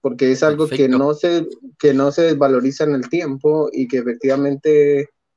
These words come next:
Speaker 1: en el tiempo siempre va a tener, o sea, siempre va a tener un va-, un mayor valor. O sea, una propiedad nunca,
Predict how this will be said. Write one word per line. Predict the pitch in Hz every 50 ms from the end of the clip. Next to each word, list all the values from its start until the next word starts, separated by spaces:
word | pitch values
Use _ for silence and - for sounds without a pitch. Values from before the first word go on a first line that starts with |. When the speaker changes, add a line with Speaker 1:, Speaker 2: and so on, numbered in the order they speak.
| _ _
Speaker 1:
en | - 135 123 123
el | 117 123 -
tiempo | 156 151 156 160 156 160 175 175 175
siempre | 175 - - 151 147 151 151 147 151 165 160 160 151
va | 135 135 135 139
a | 143 143
tener, | - 135 120 123 127 131 131 139 147 - _ _ _ _ _ _ _ _ -
o | - -
sea, | 131 - 131 117
siempre | - 147 151 147 151 - 170
va | 156 147 151
a | 147
tener | - 151 143 139 135 135
un | - 143 147 139 139
va-, | 139 139 143
un | - 139 135 135
mayor | 139 139 139 135 147 143 135
valor. | 131 131 131 143 147 135 -
O | _ _ _ _ _
sea, | _ 139 123
una | 127 135 147 143
propiedad | - 151 127 117 - 131 127 131 135 143
nunca, | 147 147 147 151 156 151 147 - 156 156 151 151 147 147 143 147